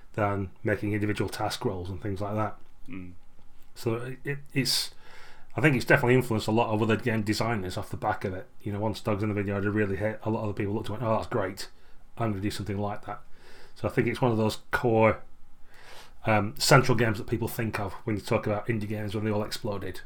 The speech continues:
Speaker 1: And then, so there's a lot of D N A from that that, like, I've filtered out into a variety of other things.
Speaker 2: Yeah, and of course Vincent Baker, amongst other things, goes on to create Apocalypse World,
Speaker 1: Mm-hmm.
Speaker 2: which,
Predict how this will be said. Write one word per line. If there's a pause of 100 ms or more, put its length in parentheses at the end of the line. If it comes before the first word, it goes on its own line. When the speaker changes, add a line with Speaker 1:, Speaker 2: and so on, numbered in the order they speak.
Speaker 1:
And
then,
so
there's
a
lot
of
D
N
A
from
that
that,
like,
I've
filtered
out
into
a
variety
of
other
things. (440)
Speaker 2:
Yeah,
and
of
course
Vincent
Baker,
amongst
other
things,
goes
on
to
create
Apocalypse
World, (320)
Speaker 1:
Mm-hmm.
Speaker 2:
which,